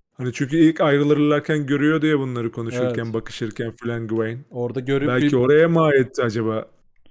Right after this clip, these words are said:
Speaker 1: Sonra bu shuffle'da buraya mı geldi? Neyse.
Speaker 2: Şu da olabilir.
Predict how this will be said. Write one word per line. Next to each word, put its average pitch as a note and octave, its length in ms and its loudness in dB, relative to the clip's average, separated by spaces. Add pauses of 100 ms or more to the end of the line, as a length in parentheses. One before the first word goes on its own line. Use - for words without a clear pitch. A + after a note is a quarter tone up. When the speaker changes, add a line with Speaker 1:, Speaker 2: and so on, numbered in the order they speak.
(400)
Speaker 1:
Sonra B2+ 560 -4 (160)
bu C3 120 -6
shuffle'da C3+ 760 0 (520)
buraya C3+ 420 0
mı C3+ 120 -2
geldi? A2+ 500 -2
Neyse. D#3+ 500 -2 (280)
Speaker 2:
Şu A#3 280 -4
da C#4+ 80 4
olabilir. F3 560 4